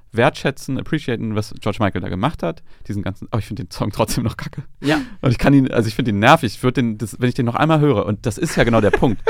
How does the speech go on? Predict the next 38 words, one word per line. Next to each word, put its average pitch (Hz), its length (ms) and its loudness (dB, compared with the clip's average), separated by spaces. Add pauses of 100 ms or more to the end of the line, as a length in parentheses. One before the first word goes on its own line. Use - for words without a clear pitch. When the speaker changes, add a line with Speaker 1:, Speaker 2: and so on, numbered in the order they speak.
Speaker 2:
<laughs> - 160 -4
Speaker 1:
ich 120 280 2
werd 190 300 6
den 117 360 6 (140)
noch 131 240 4
mal 113 240 4
hören. 98 500 0
Ich 143 180 2
Speaker 2:
Mhm. 160 40 2
Speaker 1:
komme, 165 320 4
das - 200 -2
ist - 140 4
es 277 160 0
ja. 104 120 0 (200)
Der 147 140 -2
wird 165 180 -4
in 160 240 -2
jedem 165 500 -4
Speaker 2:
Ja. 127 120 0
Speaker 1:
Radiosender 143 580 0 (220)
kaputt - 340 0
gespielt. - 540 -2 (200)
Speaker 2:
Ja. 117 140 -2
Speaker 1:
Hoch 208 160 6
und 196 160 -2
runter. 180 400 -2 (240)
Im 143 200 2
Kaufhaus 101 560 0
gehe 98 120 -6
ich 113 100 -8
zwar 123 180 -6
nicht, 117 260 -8
aber 95 340 -4
ich, - 160 -10
ist - 220 -12
genau 180 320 -4
dieses 196 340 -6
Setting. 104 400 -6